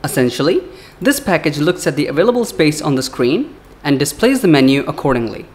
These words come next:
In this example, I've added this pop-up menu to each of the item in this grid view, but essentially you can add this to any widget on the screen.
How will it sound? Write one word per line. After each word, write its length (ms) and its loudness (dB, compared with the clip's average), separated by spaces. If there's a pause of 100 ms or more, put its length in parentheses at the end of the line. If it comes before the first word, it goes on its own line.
(600)
In 140 0
this 180 -4
example, 600 -4 (340)
I've 220 -8
added 300 4
this 100 2
pop-up 340 0
menu 380 2
to 220 -6
each 180 2
of 80 0
the 100 0
item 360 0
in 100 0
this 140 -4
grid 220 -6
view, 420 0 (340)
but 180 -2
essentially 580 2
you 180 2
can 160 4
add 240 0
this 180 -2
to 220 0
any 180 4
widget 400 2
on 140 0
the 80 -2
screen. 420 -6